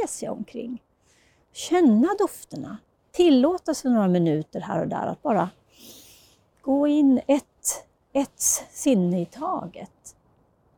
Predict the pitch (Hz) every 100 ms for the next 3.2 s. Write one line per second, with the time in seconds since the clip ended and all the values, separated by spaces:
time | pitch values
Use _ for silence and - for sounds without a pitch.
0 | _ _ _ _ _ 339 - 285 247 285
1 | 214 - - - - - - - - 147
2 | 165 _ _ _ _ 311 262 226 311 466
3 | 151